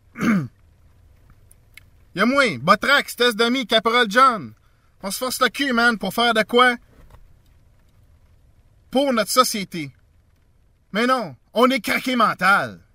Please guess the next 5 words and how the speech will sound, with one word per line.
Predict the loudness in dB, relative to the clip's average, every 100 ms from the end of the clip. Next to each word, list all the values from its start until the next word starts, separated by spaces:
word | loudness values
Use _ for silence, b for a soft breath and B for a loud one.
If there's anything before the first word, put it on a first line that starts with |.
| _ _ _ _ _ _ _ _ _ _ _ _ _ _ _ _ _ _ _ _ -4
Faut | 0
pas | 2 0
faire | -2 -4
ça. | -4 -6 -8 _ _ _ _ _ _ _ _ _ _ _ _ _ _ _ _ _ _
Réveillez-vous. | 0 2 2 2 0 -4